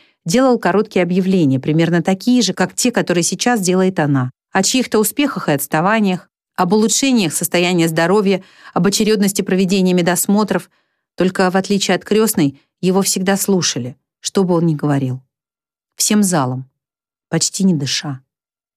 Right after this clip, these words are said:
Потому что он был ловцом детских душ по призванию.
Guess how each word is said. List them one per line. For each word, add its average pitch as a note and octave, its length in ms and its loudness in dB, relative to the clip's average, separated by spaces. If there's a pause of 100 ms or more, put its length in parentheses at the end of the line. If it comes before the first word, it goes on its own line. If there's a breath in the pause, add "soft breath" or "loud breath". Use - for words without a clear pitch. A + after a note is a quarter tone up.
Потому G3+ 320 2
что - 160 -2
он A3 180 2
был G#3 120 2
ловцом G#3 380 0
детских G3 380 0
душ G3 240 -2
по D#3+ 80 -6
призванию. C#3+ 640 -2